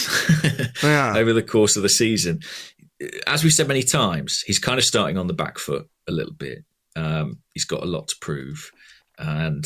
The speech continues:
Speaker 1: a lot of people's hearts and minds to win. I also think he's one of those players who is quite divisive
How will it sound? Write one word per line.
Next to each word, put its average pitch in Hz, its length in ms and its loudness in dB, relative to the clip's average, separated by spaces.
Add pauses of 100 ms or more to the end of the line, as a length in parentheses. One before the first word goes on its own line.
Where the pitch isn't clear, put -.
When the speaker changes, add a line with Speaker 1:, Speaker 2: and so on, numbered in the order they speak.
Speaker 1:
a 78 60 -8
lot 82 160 -2
of 80 80 -2
people's 76 760 -6
hearts - 280 -6
and 78 80 -2
minds 78 380 -2
to 73 120 -10
win. 80 400 -6 (1400)
I 139 80 4
also 175 200 4
think 151 160 2
he's 117 160 -4
one 123 120 4
of 117 60 2
those 113 160 4
players 110 460 2
who 107 460 4 (800)
is 117 260 2
quite - 300 0
divisive 113 640 0